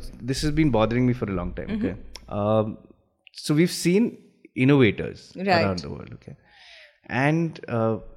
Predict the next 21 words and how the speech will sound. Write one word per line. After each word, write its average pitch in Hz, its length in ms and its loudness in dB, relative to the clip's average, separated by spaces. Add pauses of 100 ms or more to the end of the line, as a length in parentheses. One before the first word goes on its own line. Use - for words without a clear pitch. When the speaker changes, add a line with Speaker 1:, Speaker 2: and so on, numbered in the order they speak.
(140)
Speaker 1:
we've 147 140 -4
seen 160 600 0
innovations 120 880 0
like 87 360 -10
Apple, 82 760 -10
Google, 98 340 -8
and, 55 500 -16 (480)
you 90 100 -10
know, 76 160 -10
early 101 280 0
innovators, 85 680 -8
and - 160 -18 (200)
Microsoft, - 880 -8
and, - 240 -20 (340)
you - 80 -16
know, - 80 -14 (180)
where 143 160 4
people 160 340 0
have 156 180 2
sort 113 260 -2
of - 180 -10